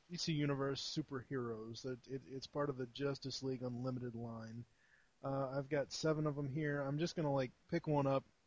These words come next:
talk about it really quick. It's not really, I'm not gonna go into great detail. I've got Superman in my hand right here. First thing I noticed about this thing, since I've been looking at it here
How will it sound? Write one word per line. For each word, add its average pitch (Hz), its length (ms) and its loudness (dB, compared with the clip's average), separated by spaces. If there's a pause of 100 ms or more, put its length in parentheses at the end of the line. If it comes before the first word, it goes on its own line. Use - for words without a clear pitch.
(220)
talk 147 240 4
about 139 280 4
it 123 60 -4
really 135 300 4
quick. 135 320 -2
It's 131 260 -6
not 147 220 2
really, 139 300 0
I'm 139 120 0
not 151 120 4
gonna 139 160 0
go 135 100 0
into 135 120 0
great 127 220 -2
detail. 120 400 -4
I've 127 140 -4
got 165 180 4
Superman 135 440 0
in 131 80 0
my 127 120 0
hand 127 300 -2
right 123 180 -2
here. 123 300 -6 (540)
First 247 200 6
thing 220 160 6
I 180 60 8
noticed 156 340 6
about 165 240 4
this 170 220 2
thing, 175 440 4
since 156 280 -2
I've 143 160 2
been 127 180 0
looking 143 320 0
at 147 120 4
it 143 140 -2
here 151 280 2